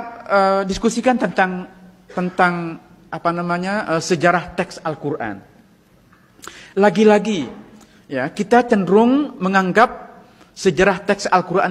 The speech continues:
itu sebagai sesuatu yang unik, sesuatu yang, yang,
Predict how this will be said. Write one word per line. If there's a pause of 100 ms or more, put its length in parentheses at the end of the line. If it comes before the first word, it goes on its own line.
itu
sebagai
sesuatu
yang
unik, (600)
sesuatu
yang, (560)
yang,